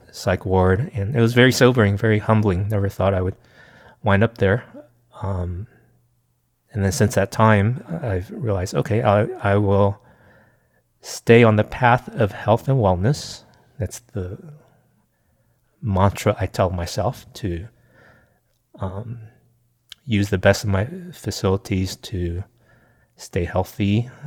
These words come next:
I've given permission to my wife and son to call me on things if they notice anything,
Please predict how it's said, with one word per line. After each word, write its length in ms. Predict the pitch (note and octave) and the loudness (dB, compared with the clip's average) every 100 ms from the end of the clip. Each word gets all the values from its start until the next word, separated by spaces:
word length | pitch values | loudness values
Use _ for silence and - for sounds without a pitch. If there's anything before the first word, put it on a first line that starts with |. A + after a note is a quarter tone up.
| G#3 | -8
I've 220 | A#2 F2 | -8 -6
given 240 | G2+ F2 E2 | -4 -4 -6
permission 440 | - F#2 F2+ G2+ | -6 -8 -6 -8
to 120 | - | -6
my 200 | G2+ F2+ | -4 -4
wife 440 | F#2+ F#2 F2+ - - - | -4 -4 -4 -6 -16 -8
and 240 | G2+ E2+ | -6 -6
son 400 | - G#2 G2 C3+ - _ _ _ _ _ - | -8 -2 0 0 -4 _ _ _ _ _ -16
to 540 | - F#2 F2 F2 F#2+ A#2+ _ _ _ _ _ _ _ | -6 -4 -2 -4 -8 -14 _ _ _ _ _ _ _
call 220 | - F#2+ | -2 2
me 260 | G2+ A#2+ C#3 - - | 2 2 -2 -8 -10
on 200 | - A#2+ | -2 -2
things 360 | - A#2+ D#3 E3 | 2 2 2 0
if 160 | A2+ | -6
they 180 | - G2 | -4 -4
notice 380 | G2+ F#2+ F#2+ - | -2 -2 -2 -2
anything, 600 | G#2 A2+ - G2+ F#2+ | -2 -2 -4 -6 -6